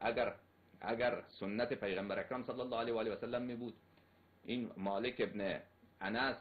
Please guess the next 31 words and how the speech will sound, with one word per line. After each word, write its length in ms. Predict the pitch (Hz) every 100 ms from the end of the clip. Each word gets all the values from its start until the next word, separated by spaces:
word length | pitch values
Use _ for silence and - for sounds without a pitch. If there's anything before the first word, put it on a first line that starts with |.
| -
که 120 | 110 - -
صاحب 400 | - 98 92 120
موطأ 460 | 113 101 92 - 127
هست 320 | 120 110 - - - - -
و 40 |
قبل 340 | - 131 127 123
از 160 | 98
بخاری 380 | 95 - 95 90
بوده 220 | 80 - - - - -
و 80 | -
قبل 320 | 113 170 156
از 140 | 139 120
بخاری، 320 | - 117 127 - -
این 180 | 120 -
اولین 360 | 113 120 147
کتاب 360 | 131 123 156 135
حدیثی 420 | - 110 117 160
که 100 | 147
نوشته 260 | 123 107 120
شده 180 | 143 151
در 100 | 120
بین 200 | 123 110
جماعت 320 | 117 110 127
عمری 180 | 123 156
همین 180 | 151
موطأ 380 | 139 117 110 151
مالک 300 | 135 120 135 110
هست. 120 | 85 - - -
او 100 | 165
می‌گوید 320 | 156 170
که 60 | 165